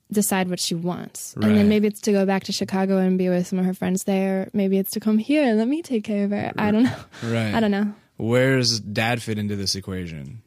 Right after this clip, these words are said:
Speaker 1: My dad is living in Las Vegas right now, but he just moved there from Chicago not too long ago because he wanted to work on a computer program, and he wanted to get,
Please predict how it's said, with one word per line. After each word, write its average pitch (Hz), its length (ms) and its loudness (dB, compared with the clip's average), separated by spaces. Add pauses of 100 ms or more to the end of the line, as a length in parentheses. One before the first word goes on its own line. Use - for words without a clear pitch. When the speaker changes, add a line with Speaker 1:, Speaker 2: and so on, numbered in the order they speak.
Speaker 1:
My 214 200 4
dad 233 600 0
is 208 340 2
living 196 260 2
in 196 220 0
Las 185 240 -4
Vegas - 580 -8
right 202 160 -8
now, 214 440 -6
but 220 100 0
he 262 300 2
just 214 380 0
moved 208 220 0
there 190 200 -4
from 185 240 -6
Chicago 185 440 -2
not 180 160 -2
too - 120 -2
long 185 180 2
ago 185 300 0
because 185 340 -2
he 196 60 -2
wanted 190 280 0
to 190 280 -2
work 190 200 -4
on 190 100 0
a 190 80 0
computer 196 380 -2
program, 185 580 0 (100)
and 190 440 0 (540)
he - 140 -2
wanted 185 240 4
to 185 60 -2
get, 185 200 -2